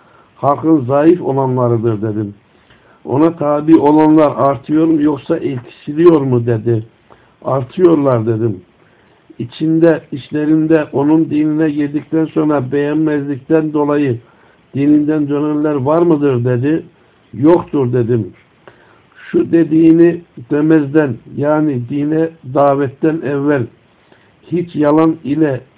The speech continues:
ittiham ettiğiniz var mıydı?" dedi. "Hayır." dedim. "Hiç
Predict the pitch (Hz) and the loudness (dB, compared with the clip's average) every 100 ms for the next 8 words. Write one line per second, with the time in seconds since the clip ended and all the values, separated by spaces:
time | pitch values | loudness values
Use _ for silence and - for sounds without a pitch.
0 | _ _ - 143 131 151 143 165 160 127 | _ _ -8 -8 -6 -6 0 2 2 -2
1 | - 151 160 147 127 156 165 160 143 127 | -4 2 2 2 2 0 2 2 2 -2
2 | 120 101 123 123 156 160 - _ _ _ | -4 -4 -6 -2 -2 -2 -12 _ _ _
3 | - 143 160 156 127 123 117 110 101 _ | -10 2 6 6 4 -4 -4 -6 -8 _
4 | _ _ _ _ _ - - | _ _ _ _ _ -8 -6